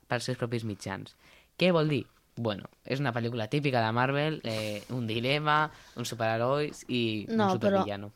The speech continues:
Speaker 2: jo l'he vist, està bastant ben feta. Además,
Speaker 1: Sí.
Speaker 2: la, la, com, com que sí?
Speaker 1: Sí, no, no estic criticant que estigui
Speaker 2: Ah,
Speaker 1: mal feta, eh?
Speaker 2: val. Pensava.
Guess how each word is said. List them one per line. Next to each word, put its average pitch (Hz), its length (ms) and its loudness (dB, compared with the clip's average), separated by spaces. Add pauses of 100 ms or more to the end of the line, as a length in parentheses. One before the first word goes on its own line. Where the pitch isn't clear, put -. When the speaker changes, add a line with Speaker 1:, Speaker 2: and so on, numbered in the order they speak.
Speaker 2:
jo 220 160 2
l'he 254 160 4
vist, 226 220 0
està 208 180 -4
bastant 226 320 4
ben 190 160 2
feta. 208 320 0
Además, 202 240 2
Speaker 1:
Sí. 190 80 -8
Speaker 2:
la, 214 140 6 (100)
la, 190 140 -2 (640)
com, 175 240 -4
com 220 240 6
que 247 80 0
sí? 190 560 2
Speaker 1:
Sí, 117 480 0
no, 123 220 4
no 127 100 6
estic 160 240 4
criticant 151 400 4
que 127 80 -2
estigui 143 220 0
Speaker 2:
Ah, 143 80 4
Speaker 1:
mal 123 100 4
feta, 131 300 2
eh? 127 180 -4
Speaker 2:
val. 175 240 -4 (720)
Pensava. 180 640 12